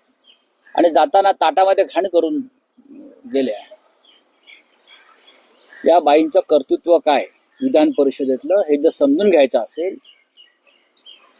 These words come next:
तर पुण्यामध्ये, पुणे महानगरपालिकेमध्ये आमचे गटनेते होते अशोक हरनाळ म्हणून,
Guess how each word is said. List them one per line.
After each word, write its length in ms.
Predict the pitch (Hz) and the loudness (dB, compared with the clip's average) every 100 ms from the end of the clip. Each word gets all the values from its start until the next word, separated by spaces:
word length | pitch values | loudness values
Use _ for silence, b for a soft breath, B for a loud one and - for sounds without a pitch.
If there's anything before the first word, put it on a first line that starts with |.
| - - - - - - 165 | -20 -20 -20 -20 -20 -8 -4
तर 100 | 165 | -4
पुण्यामध्ये, 720 | - 165 185 190 135 110 143 - | 0 2 2 2 0 -4 -10 -4
पुणे 160 | 175 | -2
महानगरपालिकेमध्ये 1160 | 180 151 175 208 196 185 147 143 127 117 101 - _ _ _ _ _ _ 1017 1017 _ - - _ _ - _ _ _ - _ _ _ - | 0 0 0 2 2 2 0 0 -2 -6 -8 -20 _ _ _ _ _ _ _ _ _ -20 -20 _ _ -20 _ _ _ -20 _ _ _ -2
आमचे 340 | - 302 - 175 | 0 2 2 2
गटनेते 580 | 294 - 196 196 - | 2 0 2 2 2
होते 260 | 165 120 - _ _ _ _ _ _ _ _ _ _ _ _ _ - | 0 0 -10 _ _ _ _ _ _ _ _ _ _ _ _ _ -4
अशोक 380 | - - 196 - | -2 0 0 0
हरनाळ 220 | 143 165 | 2 4
म्हणून, 280 | 156 127 | 4 0